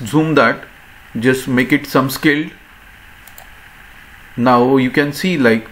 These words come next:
here <clears throat> These have approximately zero because we created fixed joint, and here this is, you will find that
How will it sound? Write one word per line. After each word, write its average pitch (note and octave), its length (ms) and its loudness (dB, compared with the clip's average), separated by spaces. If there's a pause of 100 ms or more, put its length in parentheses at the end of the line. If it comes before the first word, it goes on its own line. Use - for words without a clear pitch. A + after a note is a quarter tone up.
here D3 380 2 (1040)
<clears throat> - 60 -4 (1300)
These C3+ 180 0
have D3+ 160 4
approximately D3 760 0
zero D3 260 4
because C#3+ 360 0
we C#3 120 0
created C#3+ 420 -2
fixed D#3+ 260 -6
joint, B2+ 300 0
and A#2+ 260 0
here C#3+ 440 2 (800)
this B2+ 240 -6
is, - 420 -6 (760)
you C#3 140 2
will D3+ 140 4
find D3 340 0
that A#2+ 320 -2